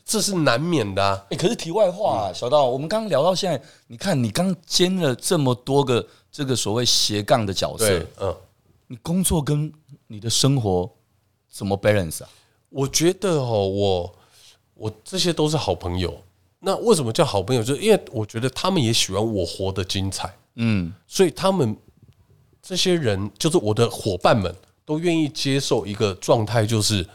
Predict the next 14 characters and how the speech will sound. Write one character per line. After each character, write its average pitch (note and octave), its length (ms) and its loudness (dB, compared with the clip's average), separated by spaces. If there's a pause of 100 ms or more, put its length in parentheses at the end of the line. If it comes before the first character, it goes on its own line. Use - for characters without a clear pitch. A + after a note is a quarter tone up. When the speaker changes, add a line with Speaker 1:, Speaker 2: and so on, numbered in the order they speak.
(220)
Speaker 1:
我 G#2+ 100 -8
不 A#2 180 0
是 D3 220 2
只 - 200 -6
是 C3 140 0
很 G2+ 200 0
专 A2 240 2
心 G#2+ 180 -2
在 A2 120 4
一 G#2 120 -10
家 F#2 180 2
公 E2+ 220 -2
司。 E2 240 -10 (120)
Speaker 2:
嗯。 G#2+ 340 2